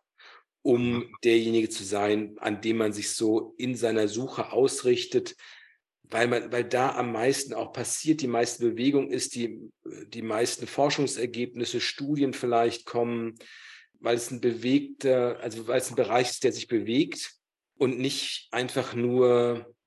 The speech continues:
Speaker 1: ja, wo es ein paar Seiten, auf der Webseite gibt's ein paar Angebotsseiten und gut ist.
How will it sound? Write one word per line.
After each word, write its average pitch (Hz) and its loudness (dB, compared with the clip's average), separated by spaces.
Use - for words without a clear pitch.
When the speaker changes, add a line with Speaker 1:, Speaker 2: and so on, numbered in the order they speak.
Speaker 1:
ja, 107 -4
wo 120 -2
es 110 -4
ein 110 -14
paar 107 0
Seiten, 120 2
auf 110 -10
der 104 6
Webseite 120 4
gibt's 113 -6
ein - -6
paar 107 -4
Angebotsseiten 120 0
und 104 -6
gut 151 -8
ist. - -4